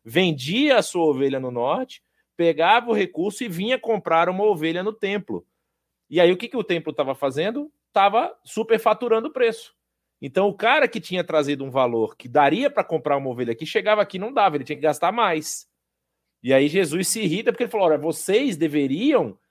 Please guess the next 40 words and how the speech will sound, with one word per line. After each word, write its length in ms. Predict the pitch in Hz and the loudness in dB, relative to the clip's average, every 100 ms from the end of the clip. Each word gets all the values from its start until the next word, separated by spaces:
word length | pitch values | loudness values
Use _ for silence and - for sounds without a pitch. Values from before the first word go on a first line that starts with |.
| _ - | _ 0
ajudar 520 | 151 180 143 170 294 | 0 0 2 2 4
essas 240 | 247 208 | 0 -2
pessoas 480 | - 160 - 208 233 | -4 -6 0 0 2
a 80 | 202 | 0
terem 560 | - - 214 220 277 - _ - | -2 -2 2 2 -2 -10 _ -12
os 140 | 151 | -4
seus 180 | 202 151 | -2 0
votos 360 | 143 151 156 | 2 2 0
cumpridos 420 | - 220 196 269 269 | -8 -6 -4 -4 -2
diante 240 | 202 170 | -2 -4
de 80 | 143 | -6
Deus. 320 | 120 101 - _ _ | -4 -6 -10 _ _
E 60 | 139 | -2
vocês 400 | 175 208 185 185 | 0 2 0 -2
estão 180 | 214 220 | 0 0
extorquindo." 760 | 185 262 - 226 311 262 - _ _ _ _ _ _ _ _ _ - | 2 0 0 -4 -6 -6 -10 _ _ _ _ _ _ _ _ _ -6
Não 120 | 117 | -2
é? 100 | 160 156 | 0 4
Essa 320 | 190 302 - | 4 2 0
é 40 | |
a 60 | 147 | 0
grande 320 | 147 170 196 | 0 0 -2
luta 300 | 190 185 190 | -2 -2 -2
de 60 | 185 | -2
Jesus. 160 | 208 | -2
A 20 | |
gente 100 | 180 | 0
vai 80 | 311 | 0
falar 200 | 302 269 | 0 0
disso 220 | 185 170 - | 0 -2 -4
mais 120 | 151 | -2
na 100 | 139 | 0
frente, 220 | 151 160 | -2 -2
eu 80 | 175 | -4
vou 100 | 170 | -2
voltar 260 | 165 151 | -2 -2
nesse 180 | 147 151 | -4 -4
assunto. 300 | - - 90 _ _ _ _ | -6 -6 -12 _ _ _ _
Mas, 360 | 123 151 175 196 | 2 4 4 2
assim, 500 | 180 180 147 110 | 0 0 -2 -6